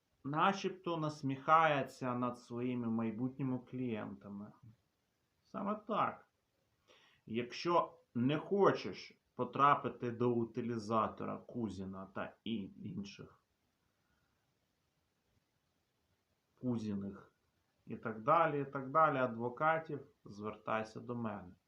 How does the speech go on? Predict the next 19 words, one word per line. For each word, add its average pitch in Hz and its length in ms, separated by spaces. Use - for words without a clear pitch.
Як 110 560
захистити 117 840
свої 104 420
права 110 600
навіть 120 560
в - 80
кримінальному 139 840
провадженні 139 800
в - 140
Т 127 140
Ц 131 180
К 131 300
та - 160
С 117 220
П 131 220
проти 120 420
тебе? 104 600
Як 113 360
захиститись? 139 1120